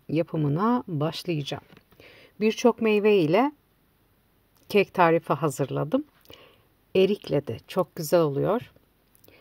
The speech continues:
Meyveli bir kek hazırlamak istedim. Akşam çayın yanına baktım hangi meyve var. Dolapta biraz erik kalmış.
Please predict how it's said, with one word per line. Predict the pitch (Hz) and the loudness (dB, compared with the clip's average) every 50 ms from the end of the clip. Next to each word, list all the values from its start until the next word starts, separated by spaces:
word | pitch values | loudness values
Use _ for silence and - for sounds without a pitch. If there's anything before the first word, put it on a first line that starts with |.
| _ _ _ _ _ _ _ _ _ _ _ _ _ _ _ _ _ _ _ _ _ _ _ _ _ | _ _ _ _ _ _ _ _ _ _ _ _ _ _ _ _ _ _ _ _ _ _ _ _ _
Meyveli | - 254 262 262 233 247 233 214 208 190 | 4 6 6 8 8 6 6 4 4 4
bir | 233 269 285 - - - _ _ _ _ _ - | 2 2 0 0 -6 -20 _ _ _ _ _ -4
kek | - 254 233 - | 0 0 2 2
hazırlamak | 240 226 190 190 185 185 175 160 160 165 - - | 2 2 2 2 2 2 2 2 0 -2 -4 -6
istedim. | 165 - - - 165 135 143 185 214 233 _ _ _ _ _ - - | -10 -6 -4 -2 -2 -2 -2 -4 -6 -6 _ _ _ _ _ -10 -8
Akşam | 185 202 - - - 208 208 233 | -8 -6 -4 -2 0 0 0 0
çayın | 240 - - 214 208 196 196 | -2 0 0 0 2 2 0
yanına | 175 156 139 131 139 143 160 220 269 - - - | 0 0 0 0 -2 -4 -4 -6 -6 -6 -4 -4
baktım | 180 180 - - 254 233 | -4 -4 -4 -4 -4 -4
hangi | - - 254 254 233 202 | -2 0 0 0 0 0
meyve | 175 160 151 139 131 131 131 131 | 0 0 0 0 0 -2 -6 -4
var. | 156 214 277 - - - - _ _ _ _ _ _ _ _ - | -4 -4 -4 -6 -8 -18 -20 _ _ _ _ _ _ _ _ -4
Dolapta | 165 143 147 143 143 - - 156 139 | -2 -2 -2 -2 -6 -6 -6 -6 -6
biraz | - 139 151 175 196 190 - - - | -4 -4 -2 -4 -4 -4 -8 -6 -2
erik | 160 160 151 147 - - | -2 0 0 -2 -4 -8
kalmış. | - - 127 120 139 160 - - - - | -8 -6 -6 -6 -8 -10 -12 -12 -12 -14